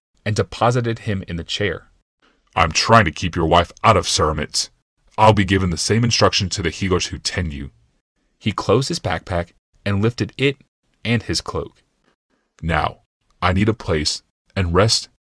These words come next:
Speaker 2: and some place to work over the samples."
Speaker 1: Rebecca crouched beside her husband's chair. Her hands nervously shied from the man's skin and clothes.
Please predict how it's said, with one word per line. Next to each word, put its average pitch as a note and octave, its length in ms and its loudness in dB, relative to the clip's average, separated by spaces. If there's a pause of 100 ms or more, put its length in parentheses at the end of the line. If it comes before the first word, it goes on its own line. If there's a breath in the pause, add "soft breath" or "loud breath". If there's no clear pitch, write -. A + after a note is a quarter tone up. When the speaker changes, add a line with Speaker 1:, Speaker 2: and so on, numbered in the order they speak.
(120)
Speaker 2:
and F#2 140 -6
some D#3 240 -4
place - 220 -4
to G2+ 80 -2
work F2+ 280 0
over D#2+ 200 -6
the D2 80 -10
samples." - 600 -4 (520)
Speaker 1:
Rebecca B2 320 2
crouched A2 320 0
beside F2 300 -2
her - 160 -6
husband's F2 280 -6
chair. D2+ 320 -6 (420)
Her G#2 180 0
hands F#2 360 -4
nervously F2 440 -4
shied F2 400 0
from E2+ 160 -6
the E2 40 -6
man's D#2+ 320 -8
skin - 220 -4
and D#2 100 -10
clothes. - 540 -4